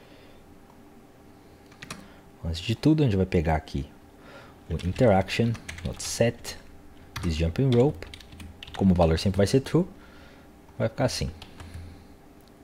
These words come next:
Vamos ver se agora funciona. Pulei na corda, tô balançando,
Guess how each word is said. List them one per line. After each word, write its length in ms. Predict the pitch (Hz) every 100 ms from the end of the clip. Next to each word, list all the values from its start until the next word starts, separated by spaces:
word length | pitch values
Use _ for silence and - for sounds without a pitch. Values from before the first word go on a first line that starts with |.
| - - - - - - - - - - - - - - - - - - - - - - - - - - - - - - - - - - - -
Vamos 120 | - 85
ver 60 |
se 120 | 92
agora 200 | 98 98
funciona. 440 | 95 110 - 131 156 - - - - - - - - - - - - - - - - - - - - - - - - - - - - - - - - - - - - - - - -
Pulei 180 | - 90
na 100 | 85
corda, 380 | - 104 101 117 - - - - - - -
tô 80 |
balançando, 640 | 92 92 92 - 92 98